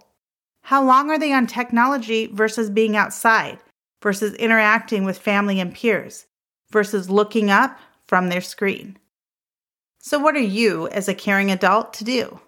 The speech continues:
Let me share five things. First, be aware of what young people are doing. How often are they on technology? What are they doing while they're on a gadget? Notice how easy or difficult it is for them to transition between different activities.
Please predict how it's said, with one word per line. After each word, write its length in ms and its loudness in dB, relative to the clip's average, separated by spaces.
Let 220 0
me 100 0
share 600 0
five 420 0
things. 540 -10
First, 480 0
be 160 2
aware 480 0
of 220 -4
what 180 0
young 220 0
people 260 -2
are 140 -4
doing. 340 -10
How 240 4
often 400 2
are 120 2
they 140 0
on 140 2
technology? 840 -4
What 160 2
are 80 2
they 140 -2
doing 340 0
while 120 2
they're 160 0
on 220 2
a 80 -2
gadget? 640 -4
Notice 320 0
how 240 -2
easy 460 2
or 140 0
difficult 640 0
it 80 -6
is 180 0
for 140 -4
them 180 0
to 100 -6
transition 760 -2
between 420 -4
different 320 -4
activities. 800 -8